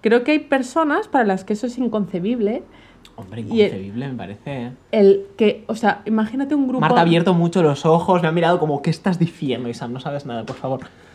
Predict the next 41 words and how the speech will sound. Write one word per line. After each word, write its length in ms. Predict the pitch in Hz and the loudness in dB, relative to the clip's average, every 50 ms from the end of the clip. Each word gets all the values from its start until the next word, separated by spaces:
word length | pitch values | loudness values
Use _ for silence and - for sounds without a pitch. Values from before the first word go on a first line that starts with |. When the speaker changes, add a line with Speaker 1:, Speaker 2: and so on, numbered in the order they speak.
| - 214 | -6 0
Speaker 1:
Tío, 300 | - 220 220 254 269 247 | 2 4 4 4 4 4
pero, 260 | 226 208 196 190 185 | 4 4 4 2 2
<laughs> 20 | - | 4
o 20 | |
sea, 600 | 320 480 466 - - - 269 - 587 571 571 - 415 523 494 - - 523 508 - - - 453 370 - - | 4 6 6 6 4 4 6 8 8 8 8 8 8 6 4 2 2 4 4 4 6 6 4 4 4 4
España, 1300 | - 262 262 - - - - 440 330 202 202 208 233 247 269 277 277 277 294 302 302 302 294 285 247 - - - | 4 6 6 6 2 -4 -2 2 4 6 6 6 6 6 6 6 6 6 6 6 6 6 4 4 2 0 -4 0
eh, 760 | 233 247 285 233 226 226 214 214 208 208 208 202 180 - - - | 2 4 4 4 4 4 4 4 4 4 4 2 0 -4 -8 -12
gente 300 | - - 233 226 214 240 | -4 -2 0 2 4 4
normal. 880 | 233 220 202 190 190 196 185 180 175 175 180 175 180 180 185 202 202 - - - - - - - _ - _ _ _ _ _ _ _ _ - - - - - - - 214 403 | 4 4 2 2 2 0 2 4 4 4 4 4 2 -2 -2 -4 -6 -8 -14 -20 -20 -20 -20 -20 _ -20 _ _ _ _ _ _ _ _ -20 -20 -20 -18 -12 -10 -6 0 4
Que 80 | 240 | 4
alguien 240 | 233 233 208 220 247 | 6 8 8 8 8
Speaker 2:
Grupo 60 | 262 | 8
Speaker 1:
le 40 | 294 | 8
Speaker 2:
en 40 | 285 262 | 8 8
el 40 | - | 8
Speaker 1:
diga 20 | - | 6
Speaker 2:
que 40 | 208 | 6
no 100 | 208 220 | 6 6
nos 140 | 240 254 - | 6 4 4
incluimos, 560 | - 180 160 160 160 165 165 156 151 156 170 | 2 2 2 2 2 2 2 2 0 0 2
de 80 | 170 175 | 2 4
repente. 240 | 165 180 214 220 - | 4 4 4 6 6
Speaker 1:
No, 220 | 233 233 220 - 139 123 | 6 4 4 2 2 4
no. 160 | - - 185 | 6 6 6
Speaker 2:
Ok, 120 | 190 185 - - 254 214 240 - - 359 381 370 - - - | 6 2 2 4 4 6 6 4 4 2 0 0 0 2 4
ok. 360 | 294 254 233 - 208 214 214 - - - - - - - - | 6 6 6 6 4 2 2 2 -4 -4 -4 -2 -2 2 2
España, 460 | 208 233 240 220 247 254 254 302 320 | 2 2 4 4 6 6 6 6 4
Speaker 1:
No, 60 | 359 370 | 2 2
Speaker 2:
gente 320 | - 269 254 233 214 220 | 2 2 2 2 4 4
Speaker 1:
no, 100 | 208 - | 4 4
Speaker 2:
normal, 400 | 277 294 262 220 226 285 330 392 - | 6 6 6 6 4 4 2 0 0
Speaker 1:
pero 220 | 269 262 226 190 | 2 2 2 4
vamos 160 | 208 214 190 | 6 6 6
Speaker 2:
delimitando 420 | - 196 196 196 202 220 220 233 240 | 6 6 6 6 6 6 6 6 6
el 120 | 214 170 | 4 6
target. 440 | - 151 139 147 143 139 139 139 - - - 233 214 | 6 6 4 4 4 0 -2 -2 0 2 4 6 6
Speaker 1:
No, 180 | 208 208 208 - | 6 6 4 4
pero 160 | 220 202 196 | 2 2 2
vamos 240 | 190 190 202 208 226 | 2 0 0 0 0
a 60 | 208 | -2
ver. 100 | - | -2